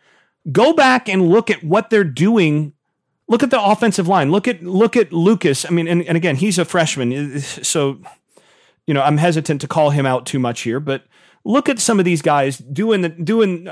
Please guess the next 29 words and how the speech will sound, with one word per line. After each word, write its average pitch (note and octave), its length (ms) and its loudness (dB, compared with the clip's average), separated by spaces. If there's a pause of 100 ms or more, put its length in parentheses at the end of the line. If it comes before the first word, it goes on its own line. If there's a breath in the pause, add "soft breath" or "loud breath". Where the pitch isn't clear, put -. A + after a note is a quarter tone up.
(120)
the D#3 240 0
tomahawk F3+ 500 0
chop E3 400 0
and D3 160 -2
all F#3+ 220 -2
of F3 60 0
this E3+ 120 -2
stuff E3 240 0
toward F3+ 240 0
the D3+ 80 0
crowd E3+ 480 2
and, C3 160 -4 (340 loud breath)
you E3 140 0
know, C3 140 2
all G3+ 200 2
of G3 80 2
this F3+ 160 0
looking G#3+ 320 0
toward F#3+ 240 0
the E3 60 -4
crowd E3 460 2
and F3 180 0
then G3 80 0
all G3 120 0
of F#3 40 0
a F#3 40 0
sudden F3+ 220 -2
having F3+ 240 0
to D3 240 2